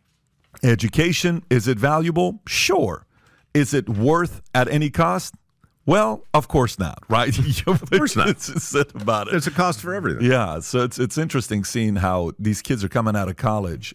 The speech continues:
Speaker 1: and they're afraid that the world's coming to an end. It makes a parent wonder if you wanna send your kids to some of these institutions, 'cause you may lose them if they go to some of these institutions.
Speaker 2: Mm. I'll tell you who'd be a terrific guest for you, uh, Michael Shellenberger, if you haven't talked to him already.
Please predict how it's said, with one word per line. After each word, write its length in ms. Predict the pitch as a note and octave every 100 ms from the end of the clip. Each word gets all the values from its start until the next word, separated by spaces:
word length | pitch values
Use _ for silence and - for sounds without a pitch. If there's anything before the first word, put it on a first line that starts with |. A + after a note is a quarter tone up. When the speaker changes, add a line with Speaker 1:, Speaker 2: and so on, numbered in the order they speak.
| -
Speaker 1:
and 140 | G2+
they're 160 | G2 F2+
afraid 440 | - - A#2+ A2
that 120 | F#2
the 80 | -
world's 320 | F2+ A2 G#2
coming 280 | - A2+ G#2+
to 200 | - F#2
an 80 | F2+
end. 380 | G2+ F2 D#2 -
It 160 | G2+ F2
makes 320 | A2+ A#2 -
a 60 |
parent 520 | - B2+ A#2 G#2 E2+ - _ _ _ -
wonder 680 | D#2+ A2+ D3 A2 D#2+ D#2 -
if 160 | G#2 F#2+
you 100 | F#2+
wanna 240 | A2+ G2+
send 260 | - A2 G2+
your 140 | F2+
kids 280 | - G2 -
to 100 | F#2
some 240 | - A2+
of 80 | G#2
these 160 | G2 F2
institutions, 880 | E2 - E2+ C3+ B2 C#2 - - _ _ _ _ -
'cause 200 | C3 G#2+
you 80 | E3+
may 100 | E3
lose 300 | F3+ C#4+ -
them 280 | D#2+ C#2 - A2+
if 120 | -
they 120 | G#2
go 140 | G2
to 140 | F#2+ F#2
some 160 | G2
of 60 | F2
these 160 | E2 D#2+
institutions. 680 | - - D#2 A2 A2+ G#2
Speaker 2:
Mm. 40 | G2
I'll 80 | C#3+
tell 180 | A3+
you 60 | D#3+
who'd 100 | B2
be 120 | A2
a 40 | E2
terrific 460 | - F#2+ - -
guest 260 | F2+ F2+ -
for 140 | D2
you, 260 | B1 A#1 G#1+
uh, 260 | D2+ C2 B1 D2
Michael 260 | G2+ E2
Shellenberger, 760 | - F#2+ F#2 A#1+ G#1+ A1 G1+ - -
if 160 | C2
you 80 | D2
haven't 180 | D2 B1+
talked 260 | - C#2+ -
to 80 | E2
him 100 | E2
already. 340 | F2 F#2